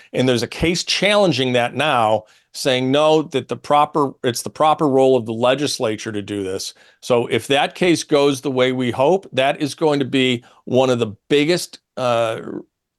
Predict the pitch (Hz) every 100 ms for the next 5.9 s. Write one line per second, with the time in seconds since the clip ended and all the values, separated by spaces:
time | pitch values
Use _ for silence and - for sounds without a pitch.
0 | _ - 120 127 107 151 143 - - -
1 | - 135 127 113 117 110 - 107 104 135
2 | 135 143 117 - 127 120 107 95 107 -
3 | - _ _ _ _ _ _ - 127 139
4 | - - - _ 127 113 113 117 127 135
5 | - 143 113 107 104 98 71 -